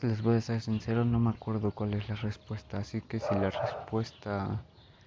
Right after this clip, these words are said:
ustedes creen que está bien, pues está bien el día de hoy. Porque no me acuerdo cuál era la, la raíz cuadrada de no me acuerdo qué número. Em, y ahora, mm, vamos a recomendar la canción del día de hoy.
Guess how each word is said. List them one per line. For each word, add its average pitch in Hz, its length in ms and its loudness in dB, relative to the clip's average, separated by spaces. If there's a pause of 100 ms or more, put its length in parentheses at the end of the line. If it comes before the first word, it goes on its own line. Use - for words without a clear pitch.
(280)
ustedes 113 440 -2
creen 117 240 2
que 110 100 -4
está - 180 -2
bien, 120 280 2
pues - 240 -6
está 117 200 -4
bien 107 220 2
el 101 140 2
día 101 160 2
de 101 80 2
hoy. 107 180 -2
Porque - 220 -6
no 131 100 0
me 127 100 2
acuerdo 107 300 0
cuál 101 200 0
era 101 220 2
la, 98 280 0 (420)
la 107 100 -2
raíz 104 300 0
cuadrada 104 360 4
de 101 180 4
no 101 160 2
me 98 100 0
acuerdo - 340 -6
qué - 120 -6
número. 104 340 -2 (1600)
Em, 101 480 -2 (1700)
y 113 100 -2
ahora, 107 580 4
mm, 101 320 0
vamos 104 380 4
a 95 60 0
recomendar 98 560 0
la 101 80 2
canción 101 340 -2
del 95 220 0
día 98 140 4
de 98 100 2
hoy. 147 360 2